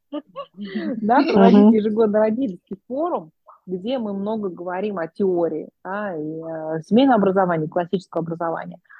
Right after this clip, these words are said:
Speaker 2: Э, это практика теории. Мы её практикуем, почему он так и называется, да, название, почему он называется практикум? Практикуем теорию классического образования.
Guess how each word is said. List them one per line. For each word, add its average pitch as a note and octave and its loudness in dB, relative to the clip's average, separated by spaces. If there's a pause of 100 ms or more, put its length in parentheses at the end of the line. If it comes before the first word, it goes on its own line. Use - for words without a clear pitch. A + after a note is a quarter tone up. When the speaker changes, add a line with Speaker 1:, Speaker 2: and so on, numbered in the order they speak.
(160)
Speaker 2:
Э, - -10
это G#3 -4
практика - -6
теории. D3+ -2 (340)
Мы F3+ 0
её F#3+ 0
практикуем, F#3+ -4
почему F#3 -8
он E3 -8
так - -8
и E3 -8
называется, E3 -2
да, G#3 0
название, D#3+ -2
почему - -10
он G#3+ -2
называется D#3 -4
практикум? - -4
Практикуем D4 -4
теорию D3 -2
классического F#3+ -4
образования. F3 -2